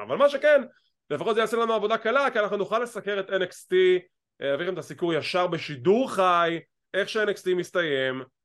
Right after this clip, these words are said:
ואנחנו עדיין, אה, דנים בינינו לגבי מפגש רסלמניה, שאנחנו גם כמובן מאוד נשתדל שיתקיים, כשיהיה לנו משהו קונקרטי אנחנו נדווח על זה.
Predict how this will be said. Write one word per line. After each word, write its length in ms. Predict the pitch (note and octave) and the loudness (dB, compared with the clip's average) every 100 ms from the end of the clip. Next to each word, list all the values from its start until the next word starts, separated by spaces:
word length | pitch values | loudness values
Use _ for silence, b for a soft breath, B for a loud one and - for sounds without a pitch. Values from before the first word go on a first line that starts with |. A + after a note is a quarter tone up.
| _ _ | _ _
ואנחנו 680 | A#2+ A2+ C#3 C#3 C#3+ C#3+ D#3 | -14 -4 0 0 0 -2 -4
עדיין, 460 | C#3+ F3 F#3+ G3 F#3+ | -2 0 0 0 -4
אה, 540 | F3+ E3+ E3 D#3+ D#3 C#3+ | -4 -4 -2 -2 -2 -4
דנים 240 | D#3 E3+ | -6 -6
בינינו 280 | E3 E3+ E3+ | -6 -6 -6
לגבי 340 | D3 C#3+ D3+ | -6 -6 -6
מפגש 240 | C#3 D3+ C#3+ | -6 -6 -6
רסלמניה, 720 | C3 C3 E3+ A#3+ A#3 A3+ G#3 | -10 -6 0 0 2 0 0
שאנחנו 380 | E3 C3 C3+ C#3+ | -4 -6 -8 -8
גם 140 | C#3+ | -8
כמובן 400 | C#3 C3+ E3+ D3+ - b - | -6 -2 0 0 -6 b -6
מאוד 200 | D3 D#3 | -4 -4
נשתדל 300 | B2+ C#3 D3 | -6 -6 -6
שיתקיים, 640 | C#3+ B2 - F3+ C4+ B3 | -6 -10 -4 2 2 2
כשיהיה 220 | - F3+ | -2 -2
לנו 140 | F#3 F3 | 0 -2
משהו 180 | E3+ C#3+ | -6 -8
קונקרטי 380 | C3+ F#3+ G#3 | -8 -6 -4
אנחנו 260 | F3 D3+ D3 | -4 -4 -8
נדווח 440 | D3 D3+ A2+ G#2+ | -8 -8 -8 -12
על 80 | - | -12
זה. 100 | - | -18